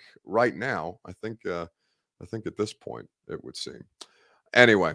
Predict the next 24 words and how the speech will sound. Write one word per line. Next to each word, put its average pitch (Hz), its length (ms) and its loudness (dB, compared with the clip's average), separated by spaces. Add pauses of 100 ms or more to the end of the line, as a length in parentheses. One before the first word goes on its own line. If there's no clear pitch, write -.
let's, 139 400 8
uh, 143 240 12
wrap 131 340 8
this 139 240 4
up 143 260 8
for 151 240 8
the 131 80 8
week. 190 400 4 (100)
I 113 80 0
appreciate 151 460 2
you 147 60 -6
guys 139 240 6
spending 135 240 -2
some 104 160 -10
time 127 260 4
with 127 180 -4
me 131 180 -2
on 110 120 0
A 107 100 2
to 104 80 -4
Z 107 140 -8
Sports - 280 -6
Prime 123 300 0
Time. 151 340 0